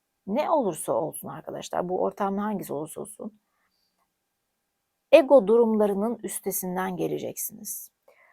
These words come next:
Yani bir galibiyet durumu sizleri bekliyor gibi gözüküyor. Daha açık sözlü, daha atak, daha ne istediğini bilen, daha cesur,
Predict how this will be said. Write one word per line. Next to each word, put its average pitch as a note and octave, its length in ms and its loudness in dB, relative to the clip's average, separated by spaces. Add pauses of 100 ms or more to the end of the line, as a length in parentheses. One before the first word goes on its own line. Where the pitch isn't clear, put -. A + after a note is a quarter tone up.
(340)
Yani G#3+ 360 4
bir B3 180 -4 (140)
galibiyet G#3 760 4
durumu F#3+ 240 0
sizleri D#3 460 -4
bekliyor - 380 -8
gibi - 180 -10
gözüküyor. - 420 -14 (520)
Daha D#3 240 4
açık A3 320 -8
sözlü, G#3 460 -4 (540)
daha G3 260 0
atak, G#3 600 -2 (420)
daha F3 160 0
ne G3+ 220 0
istediğini F#3 580 -4
bilen, D#3+ 380 -10 (360)
daha F3+ 300 0
cesur, F3+ 440 -2